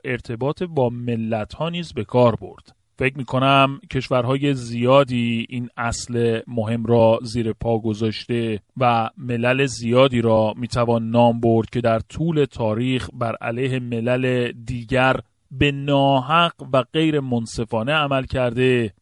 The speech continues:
و با کشورهای شریر بر ضد آنان سازش کردند.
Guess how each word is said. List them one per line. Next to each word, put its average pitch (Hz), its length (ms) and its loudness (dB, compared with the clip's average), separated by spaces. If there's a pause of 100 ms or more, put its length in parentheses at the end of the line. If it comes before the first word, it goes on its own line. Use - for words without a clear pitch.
(320)
و 127 120 2
با 123 340 8 (140)
کشورهای 131 960 0 (100)
شریر 156 840 -2 (100)
بر 123 360 2
ضد 127 500 0 (400)
آنان 110 360 0
سازش 104 480 -2
کردند. 92 680 -8